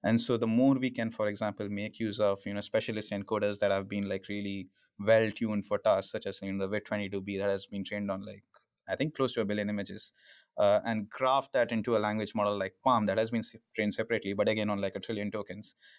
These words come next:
And if you can figure out, like, you know, compute efficient ways of doing that grafting process,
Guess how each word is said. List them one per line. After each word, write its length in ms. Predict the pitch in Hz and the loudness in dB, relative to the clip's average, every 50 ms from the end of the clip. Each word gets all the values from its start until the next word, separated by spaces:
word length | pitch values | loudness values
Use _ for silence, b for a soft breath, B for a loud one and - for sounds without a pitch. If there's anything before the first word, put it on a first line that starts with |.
| B B | B B
And 120 | 110 117 | 4 4
if 100 | 123 113 | 4 4
you 60 | 139 123 | 2 0
can 120 | 120 117 | 0 0
figure 220 | 117 143 139 151 | 2 2 4 6
out, 140 | 147 135 135 | 6 6 6
like, 200 | 127 113 107 - | 2 0 0 -2
you 60 | - | -4
know, 160 | 104 110 117 117 _ | -8 -8 -8 -10 _
compute 360 | - 117 117 117 135 131 123 | -2 -2 0 0 0 0 0
efficient 400 | 123 113 117 120 - - 117 113 | 0 -2 -2 -4 -2 -2 -4 -2
ways 200 | 104 101 104 107 | -2 -2 -2 0
of 140 | 107 104 98 | 0 -2 0
doing 180 | 104 104 107 107 | -2 -4 -4 -2
that 180 | 101 101 98 | -2 -2 -4
grafting 420 | - - 98 98 - - 123 113 107 | 0 0 0 0 0 -2 -6 -6 -2
process, 520 | - 117 120 - - 165 165 - - - | -2 -4 -4 -2 -6 -8 -8 -8 -10 -14